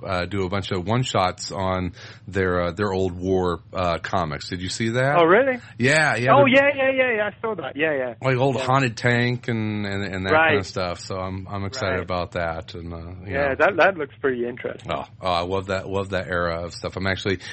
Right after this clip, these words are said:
Speaker 1: rereading the, uh, the, the Kirby Losers right now.
Speaker 2: Okay, okay.
Speaker 1: And as dated
Speaker 2: Okay.
Speaker 1: as that stuff is, it's still cool. It's still a lot of
Speaker 2: Yeah,
Speaker 1: fun.
Speaker 2: yeah. I mean, Butch, Butch gave me a lot of, uh, a lot of those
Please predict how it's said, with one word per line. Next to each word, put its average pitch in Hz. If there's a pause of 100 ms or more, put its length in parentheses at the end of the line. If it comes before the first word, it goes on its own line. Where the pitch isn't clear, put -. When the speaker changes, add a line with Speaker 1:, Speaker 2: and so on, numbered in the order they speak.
(140)
Speaker 1:
rereading 104
the, 87
uh, 85
the, 90
the 92
Kirby 101
Losers 90
right 80
now. 80 (180)
Speaker 2:
Okay, 139
okay. 120
Speaker 1:
And 120
as 107
dated 123
Speaker 2:
Okay. 117
Speaker 1:
as 113
that 117
stuff -
is, 117
it's 151
still 117
cool. 71 (120)
It's 131
still 104
a 87
lot 82
of -
Speaker 2:
Yeah, 196 (100)
Speaker 1:
fun. 185
Speaker 2:
yeah. 190
I 160
mean, 185
Butch, 202 (100)
Butch 202 (100)
gave 147
me 131
a 127
lot 143
of, 131
uh, 117
a 123
lot 139
of 127
those 117